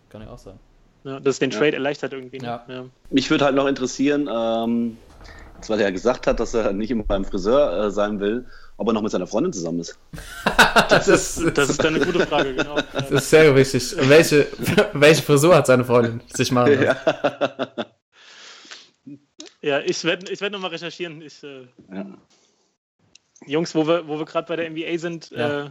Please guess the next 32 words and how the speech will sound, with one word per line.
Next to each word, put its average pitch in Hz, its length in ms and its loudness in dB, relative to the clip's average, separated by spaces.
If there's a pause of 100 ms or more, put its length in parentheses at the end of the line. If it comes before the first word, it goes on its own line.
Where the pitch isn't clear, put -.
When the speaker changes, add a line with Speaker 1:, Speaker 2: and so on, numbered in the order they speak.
(120)
Speaker 2:
ich - 180 -14
muss 175 100 -4
da 175 100 0
auch 156 40 -4
noch 165 80 -4
mal 156 120 -2
was 147 120 -6
loswerden. 160 360 -4
Ich 151 100 -12
hab, 156 80 -6
Speaker 1:
Ja. 135 200 -2
Speaker 2:
äh, 147 320 -2 (360)
die 151 140 -4
Woche 165 280 0
hab 156 100 -4
ich, - 220 -10
äh, 156 180 -6
die 143 120 -8
Mavs 151 300 -4
gesehen, 139 300 -8
ne? 175 140 -8 (440)
Mit, 151 340 -8
äh, 160 180 4
dem 151 320 -2
Sportsmann 185 500 -2
aus 160 140 -6
Würzburg, 180 460 -6 (240)
mit 151 200 -10
unser, 165 260 -6
Speaker 3:
Puh. 107 440 4
Speaker 2:
unserem 170 280 0
Dirk. 160 220 2